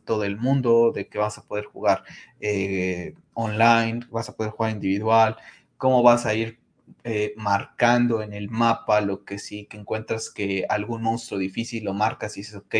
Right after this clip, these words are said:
por aquí está, a lo mejor no paso por acá, o a lo mejor me olvido y está por allá".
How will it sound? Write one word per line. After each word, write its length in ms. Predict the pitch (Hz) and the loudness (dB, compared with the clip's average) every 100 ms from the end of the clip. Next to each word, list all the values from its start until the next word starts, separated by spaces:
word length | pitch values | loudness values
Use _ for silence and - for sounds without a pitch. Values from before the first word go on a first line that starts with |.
| 107 | -2
por 120 | 104 | -2
aquí 220 | 98 - 110 | -4 -4 -10
está, 260 | - 113 | -2 0
a 40 | 110 | 0
lo 80 | |
mejor 260 | 101 - 110 | -4 -8 -8
no 140 | 110 | -6
paso 260 | - 110 - | -4 -6 -6
por 140 | 104 | -8
acá, 260 | 104 - 127 | -6 2 4
o 120 | 123 | 4
a 20 | |
lo 80 | 104 | 0
mejor 260 | 101 113 120 | -4 -4 -2
me 140 | 117 | -2
olvido 500 | 107 107 123 117 117 - - _ _ _ - | -6 -2 0 0 -2 -8 -20 _ _ _ -6
y 100 | 110 | -4
está 300 | - 117 - | 0 -2 0
por 160 | 107 | 0
allá". 380 | 95 113 127 | 2 4 4